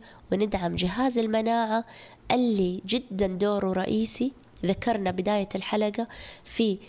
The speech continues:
آه، عافية الميكروبيوم في الأمعاء زائد عافية البشرة. خلال النوم تتجدد خلايا الجسم، عشان كذا قلة النوم تتسبب في ألم. خلال النوم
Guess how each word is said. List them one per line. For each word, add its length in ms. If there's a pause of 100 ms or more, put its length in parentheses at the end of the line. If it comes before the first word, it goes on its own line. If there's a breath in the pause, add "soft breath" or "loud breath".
(280 loud breath)
آه، 460
عافية 560
الميكروبيوم 1120
في 140
الأمعاء 600 (280 loud breath)
زائد 400
عافية 460
البشرة. 500 (1200 loud breath)
خلال 400
النوم 480 (260 loud breath)
تتجدد 480
خلايا 440
الجسم، 380 (360 loud breath)
عشان 280
كذا 280
قلة 360 (100)
النوم 400 (160)
تتسبب 500
في 240
ألم. 300 (640 loud breath)
خلال 460
النوم 560